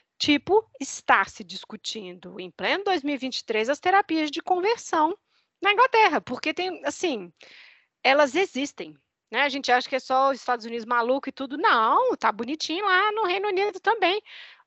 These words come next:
Pessoas profissionais propondo isso, familiares levando filhos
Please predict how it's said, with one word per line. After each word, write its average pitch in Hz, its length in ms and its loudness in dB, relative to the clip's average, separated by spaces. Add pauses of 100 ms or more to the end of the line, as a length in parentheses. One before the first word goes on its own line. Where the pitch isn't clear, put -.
(260)
Pessoas 247 540 4
profissionais 269 840 0
propondo 330 640 -2
isso, 262 400 -4
familiares 247 600 2
levando 269 420 -2
filhos 254 440 -8